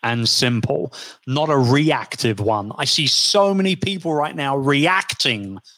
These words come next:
to this thing, like giving stuff away for free or, you know, ridiculously heavily discounted or whatever the case may be.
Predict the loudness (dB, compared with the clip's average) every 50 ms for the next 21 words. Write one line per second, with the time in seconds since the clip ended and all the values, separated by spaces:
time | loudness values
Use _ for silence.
0 | _ _ -4 -2 0 0 0 0 0 0 0 0 0 -2 -4 -4 -2 0 2 2
1 | 4 2 2 2 0 0 -2 -2 -2 0 0 2 0 0 -2 -4 -8 -8 -4 -2
2 | 0 2 4 4 4 4 4 2 2 -2 -4 -10 -16 -16 -12 -6 -4 -2 -2 -2
3 | 0 0 0 -2 0 0 -2 -2 0 -2 -2 0 0 2 0 0 0 0 0 0
4 | 0 0 0 0 0 2 2 2 2 2 2 2 0 0 0 0 0 0 0 0
5 | 0 0 2 2 2 2 2 2 0 0 -2 -2 -2 -2 -2 -2 0 -2 -2 0
6 | -2 -2 -4